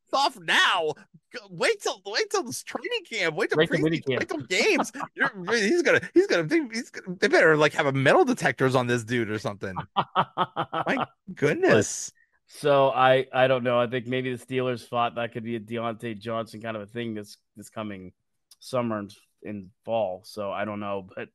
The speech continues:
Speaker 2: yeah, um, who knows? Maybe they can figure out a way to swing Keenan Allen in here. <laughs>
Speaker 1: There you go.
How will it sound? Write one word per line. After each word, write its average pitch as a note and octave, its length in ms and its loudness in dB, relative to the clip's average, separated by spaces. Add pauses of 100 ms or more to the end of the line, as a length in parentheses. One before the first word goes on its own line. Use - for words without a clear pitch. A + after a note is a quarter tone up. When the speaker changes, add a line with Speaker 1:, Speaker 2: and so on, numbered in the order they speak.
(920)
Speaker 2:
yeah, C#3 640 6 (100)
um, B2 580 4 (120)
who C#3 140 0
knows? D3 480 4 (500)
Maybe C#3+ 120 2
they D#3 60 2
can C#3 120 -4
figure D3 140 -2
out C#3 100 6
a C#3 40 2
way C#3 140 4
to A#2+ 60 -2
swing B2+ 380 -8
Keenan C#3 320 -6
Allen B2 280 -4
in G#2 140 -10
here. G2 340 -16
<laughs> - 380 -10
Speaker 1:
There F2+ 220 2
you F2+ 80 0
go. G2 260 2